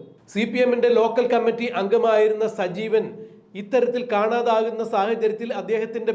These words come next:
ബാങ്ക് അക്കൗണ്ടിലേക്ക് മൂന്ന് ലക്ഷം രൂപ വന്നതിനെക്കുറിച്ച് ലോക്കൽ കമ്മിറ്റി എന്തുകൊണ്ട് തുടരന്വേഷണം പ്രഖ്യാപിച്ചില്ല? എന്തുകൊണ്ട് അന്വേഷണവുമായി മുന്നോട്ട് പോയില്ല? രണ്ടായിരത്തി ഇരുപത്തിയൊന്നിൽ കഴിഞ്ഞ ഈ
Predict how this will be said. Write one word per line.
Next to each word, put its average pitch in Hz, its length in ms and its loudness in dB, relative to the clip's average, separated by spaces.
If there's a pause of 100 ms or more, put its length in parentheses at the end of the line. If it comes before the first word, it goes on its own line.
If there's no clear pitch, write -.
ബാങ്ക് 208 320 -2 (420)
അക്കൗണ്ടിലേക്ക് 220 680 -2
മൂന്ന് 233 220 -2
ലക്ഷം 226 300 -6
രൂപ 214 240 0
വന്നതിനെക്കുറിച്ച് 208 720 0 (320)
ലോക്കൽ 220 300 0 (100)
കമ്മിറ്റി 214 380 -4 (140)
എന്തുകൊണ്ട് 208 400 -2 (300)
തുടരന്വേഷണം 214 640 -2 (340)
പ്രഖ്യാപിച്ചില്ല? 208 640 -4 (160)
എന്തുകൊണ്ട് 196 360 -2 (320)
അന്വേഷണവുമായി 202 560 0
മുന്നോട്ട് 185 380 -2
പോയില്ല? 147 280 -6 (800)
രണ്ടായിരത്തി 240 600 0 (100)
ഇരുപത്തിയൊന്നിൽ 233 680 -2 (420)
കഴിഞ്ഞ 220 300 -2 (180)
ഈ - 20 -6